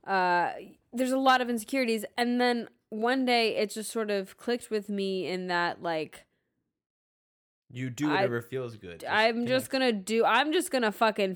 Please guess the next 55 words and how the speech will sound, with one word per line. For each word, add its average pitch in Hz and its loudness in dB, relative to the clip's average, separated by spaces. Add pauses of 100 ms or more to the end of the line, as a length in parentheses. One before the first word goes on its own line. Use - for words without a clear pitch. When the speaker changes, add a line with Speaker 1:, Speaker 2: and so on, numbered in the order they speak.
Speaker 1:
f-, - -12
well, 320 4
t-, 523 2 (140)
I 381 2
did, 453 0
I 294 4
did, 392 2 (180)
there 330 2
was 330 0
a - -6
point 349 0
where, 254 0
like, 233 2
I 226 4
had 233 -2
to 208 -2
figure 185 0
it 156 0
out 165 2
and, 170 -8
like, 165 -6
I 165 -4
had 175 -2
to, 185 -6
like, 165 -8
try 175 -2
new 175 -4
things 170 -8
and, 160 -8
like, 151 -6
"Oh, 156 -4
I 151 -6
don't 160 -8
know, 190 -4
does 131 -8
this 139 -12
feel 202 -6
good? 220 0
I 156 -2
don't, 170 -10
I 170 -10
don't 202 -6
know." 240 0 (600)
Um, 208 2 (480)
and 269 4
then 269 4 (600)
what, 262 4
when 277 4
I 269 4
figured 302 2
out 254 6
what 220 2 (140)
worked 220 2
for 247 2
me, 240 2